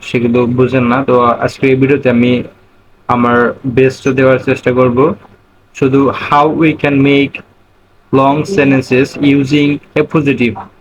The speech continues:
শুধু আজকে অ্যাপোজিটিভের ব্যবহার নিয়ে আলোচনা করব। যদি আপনারা এই ভিডিওটা মনোযোগ দিয়ে দেখেন এবং আপনি নিজে নিজে চেষ্টা করেন, I can guarantee you that you will able to make your sentence longer।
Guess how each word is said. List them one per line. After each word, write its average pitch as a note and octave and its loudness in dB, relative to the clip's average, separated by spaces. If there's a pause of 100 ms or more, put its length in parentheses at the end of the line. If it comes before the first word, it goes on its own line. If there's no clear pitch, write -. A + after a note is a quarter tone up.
(120)
শুধু C#3+ 2
আজকে D3 0
অ্যাপোজিটিভের D#3 0
ব্যবহার C#3 2
নিয়ে C#3+ 2
আলোচনা C#3+ 0
করব। C3+ 2 (640)
যদি C3 4
আপনারা C3+ 2
এই C3+ 2
ভিডিওটা C#3 2 (280)
মনোযোগ C#3 0
দিয়ে C#3+ 0
দেখেন C3 -2
এবং B2+ 2
আপনি B2+ -2
নিজে C3+ 2
নিজে C#3+ 2
চেষ্টা C3 -4
করেন, C3 2
I - 0
can C3 0
guarantee C3+ 0
you D3 2 (540)
that B2+ 0
you - -8
will D#3 4
able D#3 2
to C#3+ 2
make C#3 2
your C#3+ 0
sentence C#3 0
longer। B2+ 0